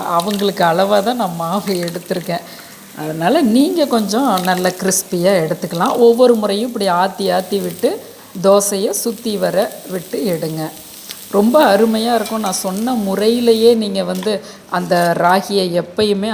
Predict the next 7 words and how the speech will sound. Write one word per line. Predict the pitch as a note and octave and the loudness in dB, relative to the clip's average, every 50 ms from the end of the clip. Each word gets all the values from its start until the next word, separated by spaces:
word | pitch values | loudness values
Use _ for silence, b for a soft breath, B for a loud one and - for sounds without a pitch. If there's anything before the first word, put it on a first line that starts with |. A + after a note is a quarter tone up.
| F#3+ E3+ | -2 -2
அரைச்சு | E3+ F3+ G3 G3 - G#3+ F#3+ - | -2 -2 -2 -2 -2 -4 -2 -2
பழகிக்கிங்க. | G3 F3+ F#3 F3+ F3+ F#3+ F3+ F3 - F3+ E3 E3+ E3+ F#3+ C4+ E4 B B B B B B B - - | -2 0 0 0 -2 -2 -6 -6 -8 -10 -8 -6 -6 -6 -6 -8 B B B B B B B -10 -6
இதுக்கு | - F#3+ G3+ G3 G3+ | -4 -2 -2 0 0
நான் | F#3+ F#3+ F3+ F3+ | 0 0 0 0
சாம்பார் | F3 - - - F3+ F3+ F#3+ A3 A#3 A#3 A3+ B3 B3 B3 A#3 G3 | 0 0 0 2 2 4 4 4 2 2 4 4 4 4 4 0
விட்டிருக்கேன். | F#3+ F3+ - G3 F#3+ F#3 G3 G#3 C4 - | -2 -4 -4 -6 -6 -4 -4 -6 -6 -4
கண்டிப்பா | - F#3 F3 F3+ F#3+ G3 G3+ G3+ - - | -6 -6 -4 -4 -2 -4 -4 -4 -4 -6